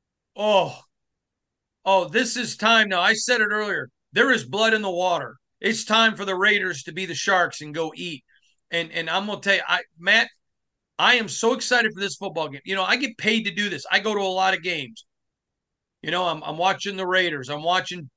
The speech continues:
uh, Pittsburgh take on the Browns, all this stuff. I'm really excited for this football game. I, I, I am jacked up for this football game. I think this is gonna be the Raiders saying, "Listen, we're not a Super Bowl team. Y'all know it, but look at, we're making progress."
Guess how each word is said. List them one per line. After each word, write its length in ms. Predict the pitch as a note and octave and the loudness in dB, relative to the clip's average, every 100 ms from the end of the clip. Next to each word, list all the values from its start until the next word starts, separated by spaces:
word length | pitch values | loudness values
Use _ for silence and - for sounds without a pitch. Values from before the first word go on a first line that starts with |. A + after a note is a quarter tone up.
| - | -14
uh, 280 | E2+ E2+ E2 - - | -8 -6 -8 -12 -2
Pittsburgh 580 | G3 - - G3 F3 C3 | 0 0 -4 -4 -4 -2
take 260 | F3+ F3+ | -4 -2
on 240 | F#3 F3+ F3 | -2 -2 -6
the 60 | |
Browns, 380 | D#3 F3 E3 C#3 | -4 0 0 -2
all 180 | E3 G#3+ | -4 -4
this 160 | F#3+ C3 | -4 -8
stuff. 200 | C3+ - _ _ _ _ _ _ _ _ _ _ _ _ _ _ _ _ _ _ _ _ | -12 -16 _ _ _ _ _ _ _ _ _ _ _ _ _ _ _ _ _ _ _ _
I'm 220 | C3+ A3+ | -2 2
really 200 | D4+ F#3+ | 4 2
excited 420 | C#3+ - F#3 F#3+ B2+ | -2 2 2 2 -4
for 80 | |
this 160 | E3+ D3 | -8 -6
football 340 | F3+ D3 C#3 | -4 -2 -2
game. 240 | B2 B2 G#2+ _ - | -4 -10 -12 _ -8
I, 80 | D3 | -6
I, 420 | C#3 E3+ F3 D#3 | -2 -4 0 2
I 40 | A3 | 4
am 160 | D3+ | 2
jacked 400 | A2 F#3+ G#3 - | 0 2 2 0
up 120 | A3 | -6
for 60 | F#2 | -6
this 160 | G2 - | -10 -6
football 320 | - G3 G3+ | -6 -4 -4
game. 260 | G3 G2+ D#3 | -4 -6 -2
I 100 | F3 | -2
think 220 | G3 - | -2 -4
this 200 | F#3 - | -10 -10
is 120 | D#3+ | -10
gonna 260 | E3 F#3 F3 | -6 -6 -4
be 100 | F3+ | -6
the 120 | E3+ | -4
Raiders 420 | E3 F#3 F3+ - | 0 0 0 -4
saying, 240 | F#3 E3+ D#3+ | -4 -4 -4
"Listen, 380 | F#3+ F#3+ C3+ | -6 -6 -10
we're 120 | A#2+ C#3 | -10 -6
not 160 | E3 | -6
a 40 | G3 | -4
Super 340 | - A3+ G3 | -4 -4 -4
Bowl 200 | G3 F#3 | -4 -4
team. 260 | F#3+ F#3 F3 | -4 -4 -2
Y'all 240 | F3 E3+ | -2 0
know 220 | E3+ E3 | 2 2
it, 80 | C#3 | 0
but 100 | D3+ | -6
look 240 | D#3 D#3 D#3 | -6 -6 -8
at, 60 | |
we're 140 | D#3 D#3 | -8 -4
making 320 | D#3 D3+ C3+ | -4 -4 -4
progress." 420 | D3+ D3 B2+ A#2+ | -2 -2 -2 -10